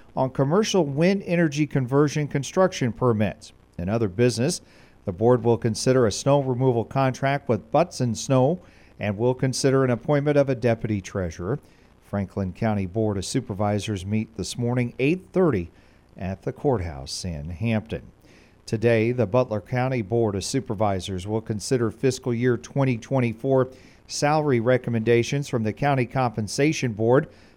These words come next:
for the county's elected officials and will consider leasing E nine one one equipment from Motorola Solutions Incorporated. The Butler County Board of Supervisors meet today at nine A M at the courthouse in Allison.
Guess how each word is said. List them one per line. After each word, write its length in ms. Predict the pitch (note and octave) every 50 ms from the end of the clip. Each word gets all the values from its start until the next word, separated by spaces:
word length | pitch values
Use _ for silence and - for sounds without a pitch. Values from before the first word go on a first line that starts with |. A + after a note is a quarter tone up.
| _
for 120 | _ - G2+
the 120 | F#2 F#2
county's 420 | - - C#3 C#3 C#3 C3+ C3 G#2 A2+
elected 440 | A2+ A2+ C3 C3+ C3 - B2 A2+
officials 640 | A2 G2 - - D#3 D#3+ C3+ - C3+ B2+ C3+ C3 B2
and 100 | A#2 G#2+
will 200 | A2+ C3+ C3+ C3
consider 600 | - - A2+ G#2 - - D3 B2+ C3 B2 A#2+ A2+
leasing 520 | A#2 D3 E3+ F3+ E3+ - - C#3 C#3+ D3+ - - - - - _ _ -
E 240 | - D3 D#3+ E3+ F3
nine 340 | E3 E3 C#3+ C#3+ D3 D3 C#3
one 200 | C#3 C#3+ C#3+ C#3
one 200 | C3+ D3 D3 C#3
equipment 480 | A#2 - - E3 D#3+ D3+ D3+ D3+ C#3+
from 260 | - - B2+ A2 A2 A#2
Motorola 720 | C3 D3 E3+ F3 D#3 B2+ B2+ D3 E3 E3 C#3+ C3+ C#3 - - - - -
Solutions 640 | - - - B2 B2 C3 D3 D3+ - - C3 B2 G#2
Incorporated. 840 | A#2+ G#2+ G2 - - E3 F#3+ G3+ G3 - C3 A#2 A2+ A2+ B2+ D#3 - - - - - _ - - _
The 40 | -
Butler 300 | F2+ G#2 A2+ A#2 - G2
County 380 | F#2 - C3 B2+ B2 B2 B2 A2
Board 300 | F#2+ A2 A#2 A2+ A2+ G#2+
of 80 | G2
Supervisors 760 | - - C3 A#2+ - A2+ F#2+ A2+ A2 A2 A2 G2 A2+ G#2+ F#2+ F#2+
meet 200 | A2+ A2+ A2 -
today 320 | - G#2 A2+ A2+ A#2 G#2+
at 120 | F#2 F2+
nine 300 | G#2 A2+ B2 B2+ B2 B2
A 200 | B2 A2+ A2 A2+
M 260 | B2 D#3 G#3+ A#3 - - - - - - _ _ -
at 280 | A2 A#2 C3 C#3 -
the 80 | - D3
courthouse 800 | - - E3+ E3+ D3 A2 G#2 G2+ E2 C#2+ C#2+ D#2 - - - G#2
in 360 | G2 F2+ E2+ F2 G2 G#2+ - - _
Allison. 640 | - A2+ G#2+ G2 G2+ G2 F2+ - - G#2 F2+ D2+